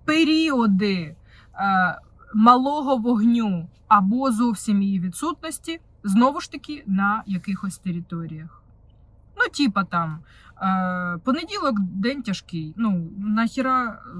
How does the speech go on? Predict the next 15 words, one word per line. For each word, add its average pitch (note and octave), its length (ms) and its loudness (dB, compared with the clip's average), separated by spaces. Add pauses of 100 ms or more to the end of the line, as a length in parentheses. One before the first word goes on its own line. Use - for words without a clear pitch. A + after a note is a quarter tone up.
(600)
е, E3+ 40 -12
стріляти? D#3+ 580 -4
Давайте A3 560 0
не G3 120 2
будемо F#3+ 340 0
стріляти. E3+ 720 -6 (320)
Е, F#3 260 0
давайте C4+ 460 0
не C4 80 -2
будемо B3+ 280 0
стріляти A3+ 500 -2
у F#3+ 80 0
великі G3 320 -2
свята. E3 600 -8
Ну, E4+ 60 -10